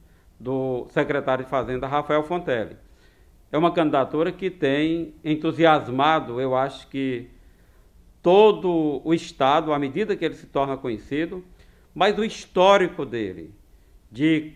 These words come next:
capacidade na gestão. Eu acho que é o momento que nós precisamos, mais do que nunca, cada dia mais é desafiador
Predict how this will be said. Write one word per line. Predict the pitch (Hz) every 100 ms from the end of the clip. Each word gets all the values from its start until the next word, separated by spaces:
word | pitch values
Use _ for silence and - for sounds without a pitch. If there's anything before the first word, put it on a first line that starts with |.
| -
capacidade | 190 202 202 175 175 143 127 143 156 156
na | 151 156
gestão. | 160 170 165 - 127 117 92 87 - - - _ -
Eu | 165
acho | 180 175 -
que |
é | 175
o |
momento | 180 156 147 165 165
que | 160
nós | 156 160 156
precisamos, | - 175 170 151 135 139 143 131
mais | 135 185 208
do | 170
que | 151 123
nunca, | 123 151 - - _ _ _ _ _ -
cada | 320 185
dia | 143 170
mais | 139 143 170
é | 165
desafiador | 170 165 156 156 139 120 123 135 147